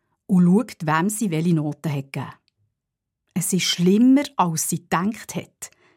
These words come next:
Viele haben ganz eine andere Note als normalerweise und die Laura nur ein Viereinhalb. Das kann doch nicht sein, denkt sie.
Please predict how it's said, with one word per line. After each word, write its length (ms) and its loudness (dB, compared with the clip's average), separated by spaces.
Viele 260 2
haben 140 2
ganz 300 0
eine 100 0
andere 280 2
Note 340 0
als 140 -4
normalerweise 840 0
und 220 -4
die 40 -4
Laura 380 0
nur 340 2
ein 80 -6
Viereinhalb. 840 -6
Das 240 -6
kann 320 -12
doch 200 -6
nicht 260 -2
sein, 320 -2
denkt 380 -10
sie. 200 -10